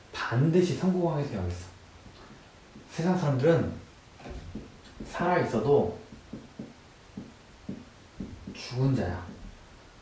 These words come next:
살아있는 것 같지만, 성공한 것 같지만, 돈 많이 번 것 같지만, 영혼이 죽어있어. 왜냐? 하나님을 떠났잖아.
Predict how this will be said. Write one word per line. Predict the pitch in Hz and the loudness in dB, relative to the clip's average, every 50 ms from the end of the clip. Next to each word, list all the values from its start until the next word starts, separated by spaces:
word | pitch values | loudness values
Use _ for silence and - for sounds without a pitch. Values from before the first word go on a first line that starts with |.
| - - - - - - - - | -8 -8 -8 -10 -14 -16 -16 -14
살아있는 | - - - 190 190 170 135 120 123 | -10 -4 0 2 4 4 4 4 4
것 | 120 110 | 2 2
같지만, | 98 90 - - - 131 143 139 - - - - - - - - - - - | 0 -4 -4 -2 0 0 0 0 0 -4 -8 -10 -10 -10 -10 -12 -14 -14 -8
성공한 | - - 190 185 180 180 175 151 160 175 | -2 0 0 2 2 2 2 2 2 0
것 | 175 175 | 0 0
같지만, | 120 104 92 - 127 147 156 143 123 - - - - - - - | 0 -2 -2 -2 0 2 2 2 0 0 -4 -10 -14 -16 -14 -6
돈 | - - 143 143 | 0 2 4 4
많이 | 131 120 - - 127 160 170 139 | 4 4 4 4 6 6 6 6
번 | 131 120 117 | 4 2 4
것 | 117 113 | 4 4
같지만, | 101 - - 113 139 175 170 139 101 90 - - - - - - - - - - - - - - - - - - - - - - - - - - 110 | 4 2 2 2 4 4 4 4 2 0 -4 -8 -14 -18 -20 -20 -20 -20 -20 -20 -20 -20 -20 -20 -20 -20 -20 -20 -20 -20 -20 -20 -20 -20 -10 -6 -2
영혼이 | 107 117 123 151 180 190 185 165 | 0 4 6 6 8 8 8 6
죽어있어. | - - - - 101 92 90 87 - - - - - - - - - | 4 0 -2 -4 -2 -2 -2 -4 -6 -8 -12 -16 -16 -20 -20 -12 -4
왜냐? | 101 104 113 117 117 117 - - - - - - - - - - - - - | 0 2 4 4 4 4 0 -4 -8 -12 -16 -20 -20 -20 -20 -20 -20 -18 -14
하나님을 | - - 170 170 170 170 160 143 135 131 - - - | -8 -4 -2 0 0 0 0 0 0 -2 -4 -6 -6
떠났잖아. | - 147 175 196 202 185 - - - 92 92 92 92 95 | -4 -2 0 2 2 2 0 -2 -4 -4 -2 -4 -4 -4